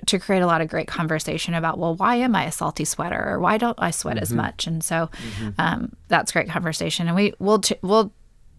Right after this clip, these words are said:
Speaker 1: typically we'll test a team at least once a year, if not a few times a year.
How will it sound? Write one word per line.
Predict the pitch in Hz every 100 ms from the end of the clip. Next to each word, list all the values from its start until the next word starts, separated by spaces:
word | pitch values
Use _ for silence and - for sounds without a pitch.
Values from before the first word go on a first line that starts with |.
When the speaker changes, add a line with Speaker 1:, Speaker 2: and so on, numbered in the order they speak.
| -
Speaker 1:
typically | - 208 196 190
we'll | 175
test | 170 180 165 -
a |
team | 170 - 175 175
at | -
least | 220 208
once | 175 175
a | 170
year, | 170
if | 165
not | 160 165
a | 170
few | - 170
times | - 165 165
a |
year. | 165 180 175